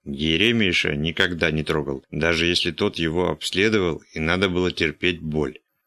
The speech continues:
Зато своими глазами я раз видел, как к нему неосторожно подошёл в блаженной памяти покойник Дерчик.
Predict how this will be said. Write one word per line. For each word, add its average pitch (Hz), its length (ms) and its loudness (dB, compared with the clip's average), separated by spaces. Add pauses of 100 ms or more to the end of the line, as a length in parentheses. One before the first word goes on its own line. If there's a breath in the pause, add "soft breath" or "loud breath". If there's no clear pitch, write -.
(320)
Зато 76 320 -2
своими 90 500 2
глазами 82 540 0
я 82 220 2
раз 82 240 0
видел, 104 340 0
как - 360 -2
к - 80 -12
нему 98 500 0
неосторожно 87 800 2
подошёл 85 540 -2
в 95 100 -6
блаженной 87 540 0
памяти 101 460 0
покойник 85 640 -2
Дерчик. 78 460 0